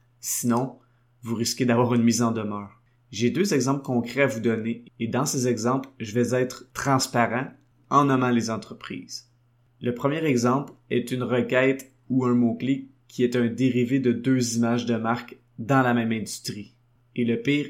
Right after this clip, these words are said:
est que ce sont deux excellentes entreprises, et je connais et j'apprécie les deux propriétaires.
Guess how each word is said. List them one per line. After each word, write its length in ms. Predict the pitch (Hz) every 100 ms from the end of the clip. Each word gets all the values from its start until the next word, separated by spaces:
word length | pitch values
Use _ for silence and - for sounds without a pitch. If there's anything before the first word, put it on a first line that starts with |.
| -
est 120 | 127
que 80 | -
ce 80 | 120
sont 240 | - 117
deux 360 | 107 143 135 139
excellentes 520 | 139 127 117 123 120
entreprises, 840 | 117 - 113 - 131 151 151 - _ _ _
et 80 | 123
je 160 | 120 -
connais 400 | 135 113 120 -
et 60 |
j'apprécie 640 | 127 127 120 - 120 - 135
les 100 | 120
deux 260 | 120 127
propriétaires. 840 | 127 123 - 123 113 120 110 107